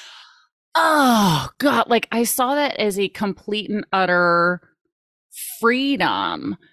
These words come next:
to surrender to the quote unquote lack of control.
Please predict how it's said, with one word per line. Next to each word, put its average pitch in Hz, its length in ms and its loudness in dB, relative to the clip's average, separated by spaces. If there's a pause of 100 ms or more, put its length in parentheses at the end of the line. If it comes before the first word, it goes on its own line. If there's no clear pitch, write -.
(280)
to 190 520 -2
surrender 202 480 0
to 175 300 -2
the 175 200 -2
quote 180 220 -2
unquote 185 300 -2
lack 165 320 -4
of 170 120 -4
control. 165 840 -2